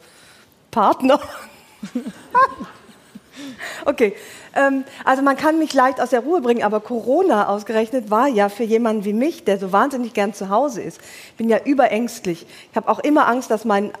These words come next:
Liebsten was passiert. Äh, da, und da meine Liebsten ja alle zu Hause waren, hatte ich auch keine Angst mehr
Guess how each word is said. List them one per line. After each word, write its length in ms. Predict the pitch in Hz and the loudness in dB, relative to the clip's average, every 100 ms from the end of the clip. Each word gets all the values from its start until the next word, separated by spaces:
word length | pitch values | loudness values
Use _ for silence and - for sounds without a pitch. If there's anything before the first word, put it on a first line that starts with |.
| - | -8
Liebsten 400 | 220 262 269 262 | -2 -2 -2 -2
was 200 | 220 214 | 0 0
passiert. 600 | - 214 - 285 233 302 - - - _ _ _ _ _ _ - | -4 -4 -2 0 0 -2 -12 -20 -20 _ _ _ _ _ _ -14
Äh, 440 | - 208 202 185 180 - _ - | -6 -2 0 0 -4 -8 _ -2
da, 80 | 190 | 0
und 140 | 233 226 | 2 2
da 120 | 226 | 4
meine 240 | 220 226 | 4 2
Liebsten 280 | 214 302 - | 2 0 0
ja 120 | 208 | 2
alle 200 | 233 294 | 4 2
zu 160 | 294 240 | -2 0
Hause 300 | 294 339 208 | 0 0 0
waren, 240 | 175 196 330 - - - - - _ _ _ | 0 0 -6 -12 -20 -20 -20 -20 _ _ _
hatte 220 | - 269 | -4 -4
ich 140 | 262 - | -2 -4
auch 100 | 240 | -2
keine 240 | 254 233 | 0 0
Angst 280 | 233 262 - | 0 -2 -6
mehr 200 | 185 165 | -6 -6